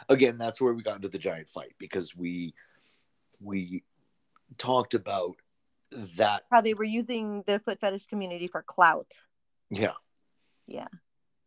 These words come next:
Speaker 2: What's funny
Speaker 1: Yeah.
Speaker 2: is that one of our guests, um, Soul Dynasty, recently put a, a post on, and the
Speaker 1: Yeah, I saw it. It was a,
Speaker 2: Did you
Speaker 1: it
Speaker 2: see
Speaker 1: was,
Speaker 2: it?
Speaker 1: it was a little bit what we would call vague booking, um,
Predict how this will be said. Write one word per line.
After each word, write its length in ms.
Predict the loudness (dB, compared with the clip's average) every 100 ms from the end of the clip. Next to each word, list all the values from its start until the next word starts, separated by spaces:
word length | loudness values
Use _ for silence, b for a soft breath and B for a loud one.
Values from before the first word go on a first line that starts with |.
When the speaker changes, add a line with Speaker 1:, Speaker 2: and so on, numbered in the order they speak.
| _ _ b b
Speaker 2:
What's 160 | 4
funny 260 | 8 8 10
Speaker 1:
Yeah. 80 | 8
Speaker 2:
is 40 |
that 180 | 10 10
one 160 | 10 10
of 80 | 10
our 140 | 8
guests, 640 | 10 10 10 8 0 -8 6
um, 420 | 10 12 12 8 0
Soul 380 | 2 8 10 10
Dynasty, 960 | 6 4 -4 -6 -8 -6 -4 -6 -8 _ _
recently 960 | -8 0 0 0 -2 -2 -2 -4 -4 -6
put 260 | 0 4
a, 200 | 4 2 0
a 60 | -4
post 460 | 2 2 2 0
on, 240 | 2 2 -4 -8 _ _ _ _ _ _ _
and 240 | 0 0 4
the 240 | 4 2 2
Speaker 1:
Yeah, 60 |
I 40 | 0
saw 360 | 0 0 2 2
it. 80 |
It 100 | 0
was 200 | -2 0
a, 60 | -2
Speaker 2:
Did 80 | -2
you 40 |
Speaker 1:
it 40 | 0
Speaker 2:
see 60 | 2
Speaker 1:
was, 100 | 6
Speaker 2:
it? 160 | 4
Speaker 1:
it 100 | 2 _ _ _ -4
was 100 | 2
a 60 |
little 200 | 4 4
bit 200 | 4 2
what 140 | 0 -4
we 60 |
would 220 | -2 -2 -2
call 240 | -4 -4
vague 340 | -6 -6 -4
booking, 400 | -4 -4 -6 -14 -20 -10
um, 380 | -4 -4 -6 -12